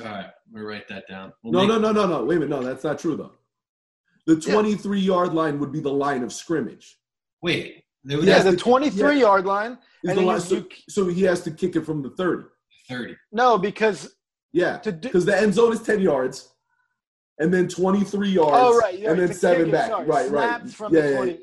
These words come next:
Speaker 2: yeah,
Speaker 3: yard
Speaker 2: yeah,
Speaker 3: line,
Speaker 2: yeah,
Speaker 3: right.
Speaker 2: yeah,
Speaker 3: So
Speaker 2: yeah, yeah.
Speaker 3: kick it from the thirty,
Speaker 2: Yep.
Speaker 3: and it'll be forty yards. If
Speaker 2: Yep.
Speaker 3: you're just kicking it straight. Wait, is there defense coming to block?
Speaker 1: <laughs> No, dude.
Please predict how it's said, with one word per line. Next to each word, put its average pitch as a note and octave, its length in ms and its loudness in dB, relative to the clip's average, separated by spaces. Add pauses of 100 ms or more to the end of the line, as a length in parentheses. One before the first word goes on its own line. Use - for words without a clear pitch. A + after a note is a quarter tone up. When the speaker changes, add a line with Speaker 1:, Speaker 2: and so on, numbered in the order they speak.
(120)
Speaker 2:
yeah, D#3 160 2
Speaker 3:
yard D#3 240 -4
Speaker 2:
yeah, B2+ 80 -2
Speaker 3:
line, A2 100 -6
Speaker 2:
yeah, F#2+ 80 -10
Speaker 3:
right. - 160 -10 (140)
Speaker 2:
yeah, C3 100 -2
Speaker 3:
So B2+ 140 2
Speaker 2:
yeah, A2+ 140 -4
yeah. F2+ 40 -8 (180)
Speaker 3:
kick A#3 200 -2
it A#3 120 2
from A3+ 200 0
the G#3 80 -4
thirty, E3+ 640 -2 (220)
Speaker 2:
Yep. B2 220 -4 (560)
Speaker 3:
and F3 140 -8
it'll E3+ 160 -8
be E3 120 -2
forty D#3 360 -6
yards. C3 280 -14
If D3+ 60 -6
Speaker 2:
Yep. - 80 0
Speaker 3:
you're F#3+ 100 4
just F3+ 200 0
kicking F#3 320 0
it D#3 80 -8
straight. F3 320 0
Wait, A3+ 240 6
is F3 80 -2
there B3 160 4
defense A#3+ 580 -2
coming A#3 280 -6
to G#3+ 60 -4
block? G3+ 340 -4
Speaker 1:
<laughs> F#3+ 120 -6
No, - 320 -2
dude. E3 160 2